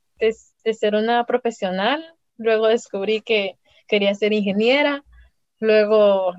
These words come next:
eh, tenía el sueño de terminar mi carrera de ingeniería química, de estudiar fuera,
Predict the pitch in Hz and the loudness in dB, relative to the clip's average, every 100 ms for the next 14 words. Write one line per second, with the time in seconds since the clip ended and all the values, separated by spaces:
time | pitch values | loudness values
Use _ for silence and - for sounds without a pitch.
0 | - 208 190 180 180 202 196 196 202 - | -4 -2 0 -2 -2 -2 0 0 -2 -4
1 | 214 214 208 202 196 185 185 208 208 185 | -2 0 0 -2 -6 -4 -4 -4 -4 -2
2 | 196 196 202 196 185 175 175 175 - 269 | -2 0 0 -2 -2 -2 -2 -4 -2 0
3 | 277 262 240 220 214 - 196 185 175 - | 2 0 0 0 -2 -6 -2 0 0 0
4 | 247 262 254 240 240 | 2 4 4 2 0